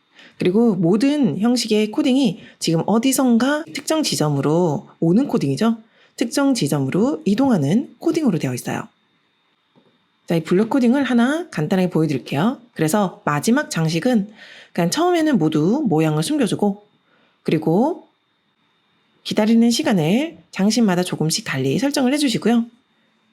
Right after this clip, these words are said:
자, 그리고 모양을 보이게 한 다음에, 그래서 저는 여기 이 블럭을 썼습니다. 일 초 동안 어떤 위치로 이동하기. 그래서 몇 초 동안 서서히 해당 위치로 이동하게끔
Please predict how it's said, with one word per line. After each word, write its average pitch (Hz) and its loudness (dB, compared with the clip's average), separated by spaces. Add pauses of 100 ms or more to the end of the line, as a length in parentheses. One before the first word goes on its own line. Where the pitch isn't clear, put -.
(320)
자, 170 -2
그리고 170 0
모양을 240 2
보이게 185 0
한 233 4
다음에, 214 0 (1200)
그래서 180 2
저는 165 2
여기 165 2
이 - -2
블럭을 156 0
썼습니다. 196 -4 (500)
일 285 2
초 294 -2
동안 226 0 (260)
어떤 220 2
위치로 214 -2
이동하기. 214 -2 (1040)
그래서 180 2
몇 147 0
초 269 -2
동안 196 -2 (160)
서서히 208 0 (180)
해당 294 2
위치로 196 0
이동하게끔 233 0